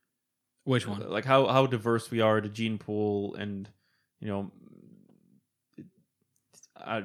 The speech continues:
Speaker 2: all the, all the things that make us so different and so unique, and how we, you know. Uh, I lost my train of thought.
Speaker 1: Well, <clears throat> I kinda want you to phrase it <laughs> in, in an arguable way.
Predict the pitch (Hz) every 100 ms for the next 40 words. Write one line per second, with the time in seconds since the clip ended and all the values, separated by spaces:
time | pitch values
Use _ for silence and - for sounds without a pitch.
0 | 202 - 139 127 123 127 151 147 117 -
1 | 131 123 107 113 117 117 - 117 113 113
2 | 113 107 104 117 107 104 107 101 101 107
3 | 104 101 98 101 - _ - 107 95 107
4 | _ _ _ _ _ _ _ _ _ _
5 | _ _ _ _ _ _ _ _ _ _
6 | _ _ _ _ - - 185 175 160 156
7 | 147 - 123 - 120 113 113 117 - -
8 | - - - - - - _ _ - 120
9 | 117 - 262 247 160 131 131 131 120 117
10 | 113 117 110 - 123 117 113 113 139 -
11 | 170 143 156 131 127 123 120 - 123 127
12 | 127 123 127 123 131 131